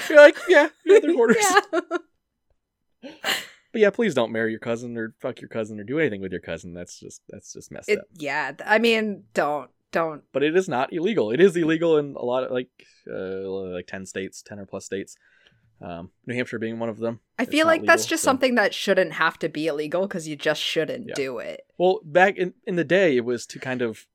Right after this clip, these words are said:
Speaker 1: maintain the aristocracy for certain places, you know, like, leadership and power was just bred in the family as opposed to marrying outside of the family and bringing others in.
Speaker 2: Yeah, but then you
Speaker 1: So that,
Speaker 2: just
Speaker 1: that's
Speaker 2: fucking
Speaker 1: not a
Speaker 2: let
Speaker 1: thing
Speaker 2: them
Speaker 1: anymore.
Speaker 2: do that, and then they all end up with, like, mental illness and, like,
Speaker 1: Yeah,
Speaker 2: they,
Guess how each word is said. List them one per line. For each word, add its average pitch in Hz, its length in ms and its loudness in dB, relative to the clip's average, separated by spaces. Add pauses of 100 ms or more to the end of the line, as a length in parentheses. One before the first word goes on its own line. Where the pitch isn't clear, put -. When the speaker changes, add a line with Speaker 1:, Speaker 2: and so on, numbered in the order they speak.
(120)
Speaker 1:
maintain 113 600 -8
the 101 320 -6
aristocracy 107 800 -8 (340)
for 113 140 -8
certain 95 340 -12 (180)
places, 90 520 -12
you 101 80 -14
know, 92 340 -10
like, - 160 -18
leadership 110 400 -8
and - 80 -20
power 98 320 -4
was 95 140 -16
just 92 200 -18
bred 98 200 -6
in 95 80 -12
the 90 60 -12
family 110 440 -4 (300)
as 107 100 -10
opposed 104 240 -6
to 92 80 -10
marrying 95 300 -4
outside 90 320 -8
of 87 60 -14
the - 40 -20
family 82 460 -12 (340)
and 95 100 -18
bringing 87 280 -8
others 78 260 -10
in. 85 240 -8 (260)
Speaker 2:
Yeah, 277 200 4
but 202 160 0
then 302 160 4
you 330 80 2
Speaker 1:
So - 20 0
that, - 60 2
Speaker 2:
just 311 160 -2
Speaker 1:
that's 311 160 4
Speaker 2:
fucking 254 120 2
Speaker 1:
not 233 60 6
a - 20 10
Speaker 2:
let 240 60 10
Speaker 1:
thing - 80 2
Speaker 2:
them 233 140 6
Speaker 1:
anymore. 202 80 2
Speaker 2:
do 240 160 2
that, 170 260 4
and 180 80 -6
then 185 120 -2
they 190 100 2
all 180 300 4
end 165 260 -2
up 170 160 -4
with, 151 140 -6
like, 147 260 -4
mental 156 460 -4
illness 143 580 -4
and, 127 120 -8
like, 135 320 -4
Speaker 1:
Yeah, 196 240 2
Speaker 2:
they, 147 260 -2